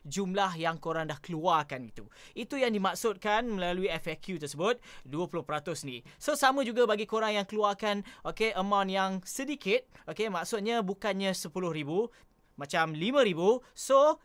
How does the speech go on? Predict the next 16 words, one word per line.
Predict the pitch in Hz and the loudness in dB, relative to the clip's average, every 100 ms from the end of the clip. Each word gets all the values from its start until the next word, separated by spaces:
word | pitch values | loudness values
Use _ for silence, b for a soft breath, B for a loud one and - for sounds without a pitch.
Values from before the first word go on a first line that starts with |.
| - | -2
kali | 202 247 247 | -2 0 -2
dengan | 214 196 | -2 0
dua | 196 | -2
puluh | 190 170 | -2 -6
peratus, | 160 156 233 247 - - | -6 0 0 0 -4 -14
okey, | 135 240 | -6 -4
kemungkinan | 202 185 202 233 277 285 | -4 -6 -4 -2 -2 -4
seribu, | - 226 190 208 311 B B B | -8 -6 -2 -2 -2 B B B
okey, | 151 233 277 240 | -2 2 2 2
so, | 254 | 0
maksudnya | 202 196 220 214 226 | 0 0 -2 -2 -4
enam | 226 262 269 247 | -4 2 2 2
ribu | 226 214 247 - | -2 -4 -6 -4
korang | 202 202 196 b b b _ | 0 0 -2 b b b _
kena | - 196 170 | -2 -2 0
bayar, | 139 170 175 143 - | 2 4 4 0 -4